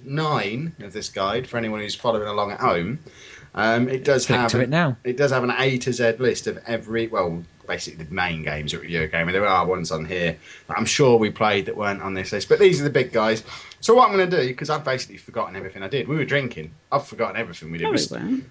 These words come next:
Speaker 1: we started drinking at ten o'clock in the morning when we got
Speaker 2: I
Speaker 1: on
Speaker 2: can
Speaker 1: the
Speaker 2: describe
Speaker 1: train.
Speaker 2: a lot of what I did was just wandering around aimlessly.
Speaker 1: Yeah.
Speaker 2: Um,
Speaker 3: Well, you left us, so.
Speaker 1: But looking
Speaker 3: You
Speaker 1: down this list,
Speaker 2: You guys disappeared.
Speaker 1: I reckon between the three of us, we've played most of the games on this list. So working through them in alphabetical order.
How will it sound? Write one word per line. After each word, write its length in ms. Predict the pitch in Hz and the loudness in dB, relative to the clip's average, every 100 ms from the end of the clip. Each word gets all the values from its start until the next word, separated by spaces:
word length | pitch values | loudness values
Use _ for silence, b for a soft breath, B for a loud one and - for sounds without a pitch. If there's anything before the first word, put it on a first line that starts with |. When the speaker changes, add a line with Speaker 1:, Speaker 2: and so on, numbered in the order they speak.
| - | -4
Speaker 1:
we 80 | |
started 360 | 370 440 403 208 | 2 4 4 2
drinking 320 | 262 240 220 | 0 0 0
at 100 | 175 | -2
ten 180 | - 208 | -2 0
o'clock 280 | 180 185 175 | 2 2 0
in 60 | 185 | -2
the 60 | |
morning 240 | 202 196 135 | 2 2 2
when 100 | 143 | 0
we 60 | |
got 100 | 156 | 2
Speaker 2:
I 40 | 160 | 4
Speaker 1:
on 40 | |
Speaker 2:
can 80 | 165 | 4
Speaker 1:
the 60 | 143 | 2
Speaker 2:
describe 400 | 202 185 185 151 | 4 6 4 4
Speaker 1:
train. 40 | |
Speaker 2:
a 100 | 120 | 2
lot 160 | 147 151 | 4 2
of 100 | 113 | 0
what 80 | 107 | -2
I 180 | 107 104 | -2 -2
did 220 | 113 110 | -4 -10
was 100 | 113 | -10
just 140 | 117 | -10
wandering 560 | 98 117 117 110 110 107 | -4 -2 -2 -4 -4 -2
around 480 | 110 113 110 107 110 | 0 0 0 -2 0
aimlessly. 680 | 135 120 98 - 98 95 95 | 0 0 -6 -8 -10 -10 -8
Speaker 1:
Yeah. 420 | 185 180 - - | -4 0 2 2
Speaker 2:
Um, 40 | 208 | 2
Speaker 3:
Well, 140 | 285 | 2
you 100 | 359 | 4
left 400 | 277 349 - - | 4 2 0 -8
us, 240 | 196 208 208 | -6 -6 -8
so. 480 | - 214 214 214 214 | -8 -4 -4 -4 4
Speaker 1:
But 100 | 226 | 4
looking 240 | 240 - 220 | 4 2 4
Speaker 3:
You 60 | |
Speaker 1:
down 180 | 196 190 | 6 4
this 200 | 180 170 | 2 0
list, 340 | 190 120 139 185 | 2 2 2 0
Speaker 2:
You 120 | 202 | 2
guys 200 | 123 117 | 4 2
disappeared. 760 | 135 - 120 190 170 107 113 113 - _ - | -2 -2 2 6 6 4 -2 -14 -16 _ -4
Speaker 1:
I 100 | 208 | 2
reckon 240 | 196 - 180 | 2 2 -2
between 360 | 185 233 220 | 2 4 4
the 60 | 180 | 2
three 260 | - 196 | 0 2
of 100 | 127 | 2
us, 180 | 98 117 | 2 -4
we've 160 | 151 147 | -6 -2
played 240 | - 143 | 0 0
most 300 | 147 147 - | 2 0 0
of 60 | 135 | -8
the 80 | 127 | -4
games 260 | 127 117 | -2 0
on 80 | 120 | -2
this 220 | 117 113 | -2 0
list. 340 | 110 92 - - b b | 2 2 -2 -16 b b
So 180 | - 151 | 2 6
working 340 | 202 175 180 165 | 8 6 2 4
through 120 | 160 | 4
them 100 | 147 | 4
in 40 | |
alphabetical 520 | 143 131 151 131 - | 2 2 -2 0 2
order. 340 | 131 127 160 | 4 6 2